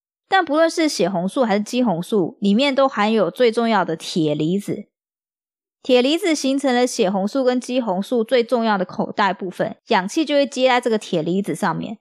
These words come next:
所以我们的血红素跟肌红素才有携带氧气的功能。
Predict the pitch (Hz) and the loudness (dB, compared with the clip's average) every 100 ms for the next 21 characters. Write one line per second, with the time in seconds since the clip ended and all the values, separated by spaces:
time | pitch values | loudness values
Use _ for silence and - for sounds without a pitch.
0 | _ - 294 311 233 190 208 - 170 170 | _ 0 2 4 2 0 0 2 0 0
1 | 170 208 302 262 190 190 226 226 233 262 | -2 -2 0 2 0 2 2 2 0 0
2 | 240 208 226 - 208 202 - 240 247 196 | 2 2 0 0 0 0 -4 -2 -2 -2
3 | - 214 254 185 - 151 170 - | -6 -6 -2 -2 -2 -6 -8 -10